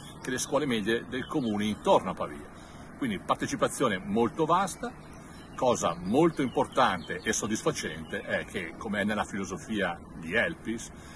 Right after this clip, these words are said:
cerchiamo sempre di coinvolgere gli studenti e di rendere gli studenti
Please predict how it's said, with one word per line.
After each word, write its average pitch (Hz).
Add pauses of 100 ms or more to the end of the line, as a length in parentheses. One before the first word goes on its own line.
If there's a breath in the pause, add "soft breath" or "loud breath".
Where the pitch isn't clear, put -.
(240 loud breath)
cerchiamo 113
sempre 101
di 135
coinvolgere 107
gli -
studenti 151
e 139
di 107
rendere 104
gli 101
studenti -